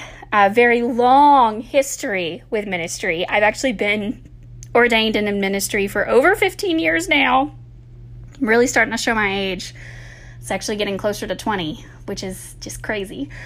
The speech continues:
Um, <laughs> I felt the call of God on my life very young. I grew up, um, the daughter of youth ministers, and, um, at twelve years old, I felt the call of God to ministry, and I started with evangelism,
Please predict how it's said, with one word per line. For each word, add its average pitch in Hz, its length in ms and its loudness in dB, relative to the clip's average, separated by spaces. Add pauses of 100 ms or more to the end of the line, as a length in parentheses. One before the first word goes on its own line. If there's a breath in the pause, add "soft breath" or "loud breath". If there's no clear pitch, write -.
(300 loud breath)
Um, 208 340 4
<laughs> - 40 -4
I 320 440 4
felt - 180 4
the 277 80 4
call 285 280 4
of 277 100 2
God 226 200 6
on 233 100 2
my 214 120 0
life 190 280 0 (280)
very 214 420 0
young. 180 460 -6 (180)
I 185 560 -2 (500)
grew 254 260 4
up, 220 300 4 (300)
um, 185 540 -4 (120)
the 185 380 -4
daughter 190 380 2
of 180 220 -2
youth 185 200 -8
ministers, 208 640 -4 (800 loud breath)
and, 185 540 -4
um, 185 720 -6 (160)
at 214 220 0
twelve 214 240 6
years 233 180 2
old, 180 200 4
I 180 100 2
felt - 160 -2
the 202 80 -6
call 185 180 0
of 185 80 -4
God 165 380 0
to 208 120 -4
ministry, 165 680 -4
and 175 260 -6
I 190 140 -4
started 277 360 4
with 262 120 2
evangelism, 190 760 -2